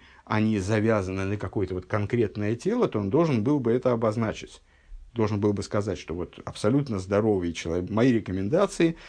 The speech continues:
е-, за и-, за их эффективность я могу поручиться применительно к абсолютно здоровому телу человека, живущего сейчас, нынче.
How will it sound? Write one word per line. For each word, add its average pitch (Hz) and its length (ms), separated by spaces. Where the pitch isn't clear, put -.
е-, 110 380
за 107 180
и-, 113 180
за 120 140
их 113 200
эффективность 104 680
я 107 80
могу 104 260
поручиться 165 560
применительно 113 840
к - 80
абсолютно 117 520
здоровому 98 600
телу 185 520
человека, 156 840
живущего 120 600
сейчас, - 540
нынче. 95 460